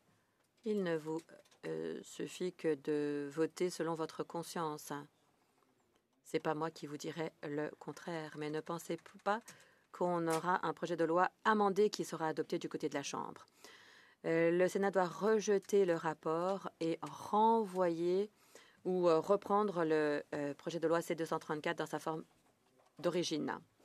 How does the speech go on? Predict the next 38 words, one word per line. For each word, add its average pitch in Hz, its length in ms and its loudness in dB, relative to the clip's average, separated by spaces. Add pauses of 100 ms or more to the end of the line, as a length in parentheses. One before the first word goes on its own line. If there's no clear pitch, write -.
(460)
Je 170 120 0
suis 180 220 -2
certain 196 480 -2
que 185 120 -2
vous 165 180 -2
avez 165 280 2
aussi, - 320 -4
comme 170 240 0
moi, 180 220 2
reçu 170 380 -2
beaucoup 180 300 -2
de 175 120 4
courriels 170 500 -2
de 170 80 0
la 156 120 0
part 170 140 -2
de 165 60 0
producteurs 165 440 -4
qui 175 80 -4
sont 170 120 -2
inquiets. 160 440 0 (800)
Et 160 160 0
les 156 100 -2
producteurs 160 520 -2
sont 160 160 -6
effectivement 156 680 -4 (160)
inquiets, 190 600 2 (1160)
car 175 180 2
ils 165 240 -2 (540)
ont 180 120 0
peur 202 580 4
que 170 100 4
le 160 100 4
projet 170 240 -4
de 165 80 2
loi 180 160 4
soit, 170 380 2 (100)
euh, 151 180 -8